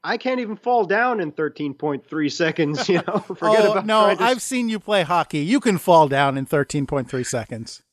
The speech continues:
Speaker 1: Well, yeah, that's true. So <laughs> that's about the only thing I can do. Well, you've seen me on ice skates,
Speaker 2: That's
Speaker 1: too. I mean,
Speaker 2: true.
Speaker 1: you've caught me many a time. <laughs>
Speaker 2: Yeah. Well, y-, you know, James, maybe you should fall a little slower so I have a little more time <laughs> to react in those
Speaker 1: Okay.
Speaker 2: cases.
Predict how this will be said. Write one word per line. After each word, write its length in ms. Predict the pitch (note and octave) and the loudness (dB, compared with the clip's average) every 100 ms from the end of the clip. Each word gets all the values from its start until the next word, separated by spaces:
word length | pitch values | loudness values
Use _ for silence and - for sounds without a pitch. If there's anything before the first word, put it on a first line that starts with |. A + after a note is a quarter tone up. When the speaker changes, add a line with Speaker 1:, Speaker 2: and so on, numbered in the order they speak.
| - | -4
Speaker 1:
Well, 140 | A3 G3 | 2 4
yeah, 200 | E3 D3+ | 4 2
that's 220 | C#3+ - | -4 -8
true. 260 | - A#2+ A#2 A#2+ | -12 -12 -12 -18
So 160 | C#3 E3+ E3+ | -8 -4 0
<laughs> 80 | |
that's 200 | A3 G#3+ | 2 2
about 260 | G#3+ F#3+ G#3+ | 0 -2 0
the 80 | G3 | 0
only 220 | F#3 F3+ | -2 -2
thing 220 | E3+ F3 E3 | -2 -2 -4
I 40 | |
can 300 | F#3 - G3+ | -8 -6 -8
do. 280 | D#3+ - G3 - - - | -8 -6 -6 -6 -18 -4
Well, 100 | G3 | 0
you've 200 | A3+ D4 | 2 0
seen 240 | - B3 A#3 | -2 0 2
me 80 | |
on 120 | G3 G3 | 2 2
ice 200 | D4 - | 0 0
skates, 340 | - F3 D3 | -4 -4 -6
Speaker 2:
That's 100 | E3 | 0
Speaker 1:
too. 100 | A#3+ | 2
I 40 | G#3 | 4
mean, 120 | E3 | 4
Speaker 2:
true. 100 | E3 | 2
Speaker 1:
you've 160 | F3 | 0
caught 220 | - G3 G#3 | 0 0 0
me 100 | G3+ | -4
many 300 | F#3+ F3+ E3 | -2 -4 -4
a 40 | |
time. 320 | E3 - - F#3 | -6 -8 -8 -6
<laughs> 420 | G#3 - _ _ | -8 -10 _ _
Speaker 2:
Yeah. 200 | E3+ F#3 - _ _ - | -4 -4 -4 _ _ -8
Well, 220 | E3+ E3 | -6 -6
y-, 100 | - - _ _ _ | -10 -20 _ _ _
you 100 | G#3 | 0
know, 200 | A#3+ A#3+ | 2 2
James, 340 | - A3+ G#3+ G3+ | 2 0 0 -2
maybe 220 | B3+ C#4 | -2 -2
you 100 | C4+ | -2
should 180 | - G#3+ | -4 -2
fall 320 | A3+ A3+ G#3+ | 2 4 4
a 20 | |
little 140 | G3+ F3+ | 2 0
slower 460 | - G3 F3+ C#3 | 4 6 6 4
so 160 | B2 F#3 | 0 6
I 100 | F#3 | 6
have 100 | F3 | 6
a 40 | |
little 380 | G3 G3 G3 F#3+ - | 2 0 -2 -4 -6
more 240 | F#3+ F3 | -2 0
time 540 | - F3+ E3+ D3 A#2 A2 - | 2 2 4 2 -2 -10 -14
<laughs> 100 | - | -4
to 140 | G#3+ | -2
react 640 | F#3+ E3 E3 D#3 A#2 - - - | 0 2 2 0 -4 -16 -18 -12
in 120 | F#3 | 0
those 200 | F#3+ G3 - | 0 0 -2
Speaker 1:
Okay. 160 | F3 | -2
Speaker 2:
cases. 500 | D#3 - C#3+ C#3+ - | -2 -6 -14 -18 -20